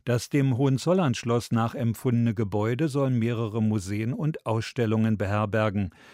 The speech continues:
Neben dem Ethnologischen Museum und dem Museum für asiatische Kunst der Staatlichen Museen zu Berlin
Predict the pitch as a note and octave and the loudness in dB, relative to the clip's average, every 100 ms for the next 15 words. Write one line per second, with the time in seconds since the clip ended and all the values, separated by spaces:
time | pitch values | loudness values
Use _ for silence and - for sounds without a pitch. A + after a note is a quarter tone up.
0 | - - A2+ C3+ C3+ B2+ B2 C3 B2 B2+ | -14 -2 2 4 4 2 0 0 0 0
1 | A2+ B2+ D#3 D3 - C3 A2+ G#2+ A#2 D3 | 2 2 0 -2 0 2 2 0 0 2
2 | G3 C#3+ A#2+ B2+ A2+ A#2+ G2+ B2+ A#2+ A2+ | 0 0 0 2 2 2 2 0 0 0
3 | B2 A#2 G2 A2 G#2+ A2+ G#2 G#2+ - B2+ | -2 -4 -2 0 0 -2 -6 -8 -2 0
4 | E3+ - A#2+ G#2+ - G#2 G2+ A2 G2 A2 | 0 -2 -4 -4 -2 -2 -2 -6 -4 -2
5 | G#2 F#2+ G#2 G#2 - A2 G2+ G2 B2+ C#3+ | -2 -2 -2 -4 -4 -4 -2 0 2 0